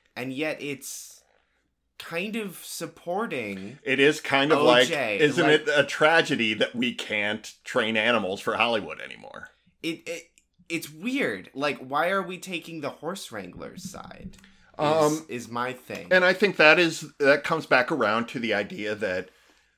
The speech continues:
Speaker 2: O J is ethical about the way he handles animals. He is trying to be safe on set. He is trying to tell people, "You can't predict what these animals do."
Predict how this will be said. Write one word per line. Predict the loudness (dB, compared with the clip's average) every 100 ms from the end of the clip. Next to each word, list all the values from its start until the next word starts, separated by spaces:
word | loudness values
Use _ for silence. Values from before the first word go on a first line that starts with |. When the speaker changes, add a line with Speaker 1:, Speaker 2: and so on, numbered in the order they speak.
| _ _ _ _ _ _ _ -12
Speaker 2:
O | -2 -2
J | 2 2 2
is | 0 -4 -4
ethical | 0 0 0 0 0 2
about | 0 0 -2
the | -8
way | -6 -2 -2 -4 -6 _ _ _ _
he | -10 -4 -2 -2 -4 -8 -12 _ _ _ _ _ _ _ _ _ _ -20
handles | -8 -4 0 0 0
animals. | -2 -4 -10 -16
He | -6 -4 -2 -2 -4 -6
is | -6 -6 -6
trying | -2 0 0
to | -2
be | -4
safe | -6 -6 -6 -6
on | -10 -10
set. | -14 -16 -8
He | -4
is | -4 -6
trying | -4 -2 -2 -6
to |
tell | -10 -4 -2
people, | -4 -10 -10 -12 -14 -20 -20 _
"You | -2 -2
can't | 0 -4 -4
predict | -4 0 0 0 -6 -20 -20 _ _ -4
what | -4
these | -2 0
animals | 0 0 -2 -10 -18
do." | -20 -20